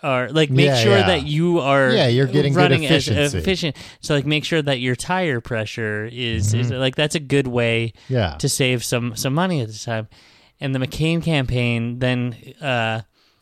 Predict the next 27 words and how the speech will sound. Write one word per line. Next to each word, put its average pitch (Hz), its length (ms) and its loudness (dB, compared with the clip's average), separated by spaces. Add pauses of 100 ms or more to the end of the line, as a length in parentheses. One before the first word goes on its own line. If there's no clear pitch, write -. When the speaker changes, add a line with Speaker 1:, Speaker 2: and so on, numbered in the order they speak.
(280)
Speaker 1:
printed 139 460 -4
up, 117 360 -4
like, 107 360 -4
uh, 107 460 -4 (1000)
or, 160 200 2
like, 139 260 -2
printed 160 400 -2
onto, 123 560 -2
like, 110 320 -4
tire 123 460 -2
gauges 127 760 -2
or 131 120 -2
whatever, 127 500 4 (160)
Speaker 2:
<laughs> - 200 -2
Speaker 1:
like, 127 280 -2 (440)
Obama's 156 800 0
get 151 480 0
plan 170 600 0
to 170 160 2
lower 180 400 4
gas 160 420 6
Speaker 2:
<laughs> - 0 -
Speaker 1:
prices. 117 680 0
And 147 140 -4
it's 175 100 -4
just 220 160 -4
like, 226 200 -4